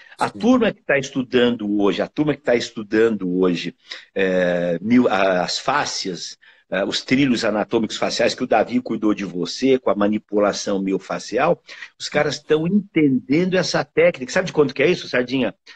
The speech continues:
Speaker 2: Hum.
Speaker 1: Ginástica sueca de mil novecentos e quinze.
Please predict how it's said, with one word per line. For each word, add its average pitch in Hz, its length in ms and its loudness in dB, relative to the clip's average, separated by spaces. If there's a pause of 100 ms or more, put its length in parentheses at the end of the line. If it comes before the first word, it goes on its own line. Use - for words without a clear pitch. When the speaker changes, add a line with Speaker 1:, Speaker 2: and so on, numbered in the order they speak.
(180)
Speaker 2:
Hum. 95 80 -4
Speaker 1:
Ginástica 123 600 0
sueca 135 480 2
de 123 160 -4
mil 143 260 0
novecentos 135 960 -2
e 127 80 2
quinze. 90 560 -4